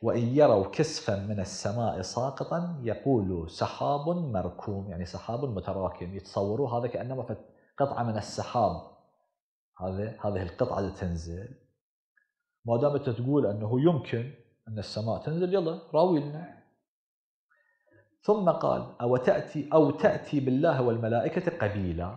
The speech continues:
قبيلا كما ذكره المفسرون، يعني ضامنا، كفيلا. يجون يكفلوك، يقولون: "هذا يصدق". قلت: "كيف تأتي به؟"، يعني الله يأتي عندك، يقف كأنما هو جسم، "وبهم"، بالملائكة،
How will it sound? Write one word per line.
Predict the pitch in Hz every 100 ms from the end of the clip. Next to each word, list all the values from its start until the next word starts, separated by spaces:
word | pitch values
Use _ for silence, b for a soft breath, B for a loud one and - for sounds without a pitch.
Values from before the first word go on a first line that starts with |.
| -
قبيلا | 165 180 190
كما | 175 165 143
ذكره | 127 135 117
المفسرون، | 104 107 107 147 151
يعني | 120
ضامنا، | 110 113 98 87 85 85
كفيلا. | - 110 95 80 82 - _ _ _ _ _
يجون | 117 113 156
يكفلوك، | 135 - 143 127 - -
يقولون: | 95 101 113
"هذا | 113
يصدق". | 160 170 104 95 - _ _ _ _ _
قلت: | 101 -
"كيف | 185 143 -
تأتي | 208 151 - 190
به؟"، | 160 127 98 85
يعني | 104
الله | 117 127 160 156 -
يأتي | 139 123 - - - -
عندك، | 127 110 87 - -
يقف | 104 - 90
كأنما | - 110 113 113
هو | 104 92
جسم، | 85 85 - 123
"وبهم"، | 147 160 110 92 98
بالملائكة، | 113 107 98 - 95 -